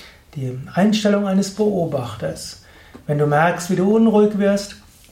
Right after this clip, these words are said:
beobachte, wie deine Unruhe sich anfühlt, welche Gedanken da sind, welche Emotionen da sind, welche Gefühle da sind und wo sie da sind. Beobachte es. Aber beobachte es, dann kommst du raus aus der Identifikation. Du kannst sagen, „Ah,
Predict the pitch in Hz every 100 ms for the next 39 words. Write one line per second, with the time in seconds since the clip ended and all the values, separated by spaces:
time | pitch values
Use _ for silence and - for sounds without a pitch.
0 | - 233 233 196 175 131 - 143 156 156
1 | 160 185 180 170 180 180 190 190 156 143
2 | - 135 135 - 151 165 165 170 175 190
3 | 190 170 160 160 160 156 165 180 180 190
4 | 202 - 208 208 202 185 180 170 170 165
5 | 165 160 156 - 196 190 170 160 175 202
6 | 185 175 254 277 240 175 151 139 123 127
7 | 131 123 - 220 233 220 165 107 - -
8 | - - - - - - - 156 160 185
9 | 196 185 170 139 - 180 170 - - 156
10 | 175 180 180 135 147 156 180 170 175 170
11 | 165 190 196 196 - 143 139 151 147 156
12 | 175 185 -